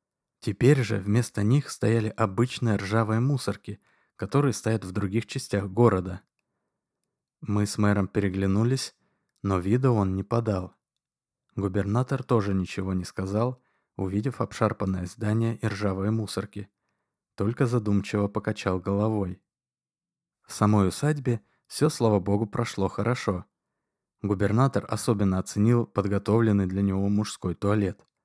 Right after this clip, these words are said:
В остальном он тоже всем остался доволен. И завершив официальную часть программы в мэрии,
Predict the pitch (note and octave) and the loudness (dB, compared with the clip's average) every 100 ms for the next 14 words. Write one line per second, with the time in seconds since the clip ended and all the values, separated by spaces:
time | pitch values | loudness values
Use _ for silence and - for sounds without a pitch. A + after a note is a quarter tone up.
0 | _ _ _ _ _ - G2+ G2 F#2+ A2 | _ _ _ _ _ -6 -4 -2 0 2
1 | E3 E3 - C#3 - G2+ G#2 - G#2 G2+ | 2 2 2 0 0 -2 -4 -4 -2 -2
2 | - F#2+ F2 - G2 G#2 G2 F2 F#2 - | -2 -6 -6 -4 -2 0 -2 -4 -8 -16
3 | _ _ _ A2 F#2+ G#2 G2+ - A2 - | _ _ _ -2 0 2 2 0 -2 -4
4 | - - A2+ G#2 F#2 - F#2+ - G2+ G2+ | -8 0 2 2 0 -2 -4 -2 -2 2
5 | G#2+ G2 F#2 F2 G#2 A#2+ D3+ C#3 C3 | 2 2 0 -2 0 2 2 -2 -4